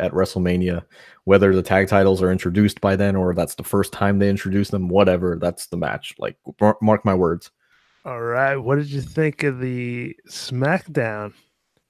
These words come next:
Speaker 2: this week?
Speaker 1: Uh, SmackDown hit it out of the park. I mean, it, it,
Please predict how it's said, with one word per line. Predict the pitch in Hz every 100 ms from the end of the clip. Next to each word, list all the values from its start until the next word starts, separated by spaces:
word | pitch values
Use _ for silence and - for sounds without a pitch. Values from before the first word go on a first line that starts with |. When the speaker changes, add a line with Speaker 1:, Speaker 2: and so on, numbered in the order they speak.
| _ _ _ _ _ _ _ _ _ 139
Speaker 2:
this | 120 -
week? | 117 113 - _ _ _ _ _ _ - - - - _ -
Speaker 1:
Uh, | 95 95
SmackDown | 90 - 127 190 160
hit | 123
it | 123
out | 110
of | 92
the |
park. | - 113 - - - _ -
I |
mean, | 101 95 90 92 98 - -
it, | 76 -
it, | - -